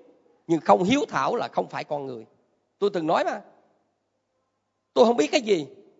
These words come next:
nhưng mà chúng ta mất cái chất của sự hiếu thảo, yêu thương,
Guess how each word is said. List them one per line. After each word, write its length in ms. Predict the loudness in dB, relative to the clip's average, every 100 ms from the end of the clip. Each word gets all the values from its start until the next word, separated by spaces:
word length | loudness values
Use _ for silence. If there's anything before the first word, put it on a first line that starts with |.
| _ _ _ _ _ _ _
nhưng 160 | 0 0
mà 60 | 0
chúng 160 | 0
ta 260 | 2 2 2
mất 200 | 2 2
cái 100 | -2
chất 340 | 2 0 0 -6
của 120 | -6
sự 140 | -6 -4
hiếu 200 | -4 -4 -4
thảo, 320 | -2 -2 -4 -12 _ _ _ _ _ _ _ _ _ _ _ _ _ _ -6
yêu 200 | -4 0
thương, 320 | 2 2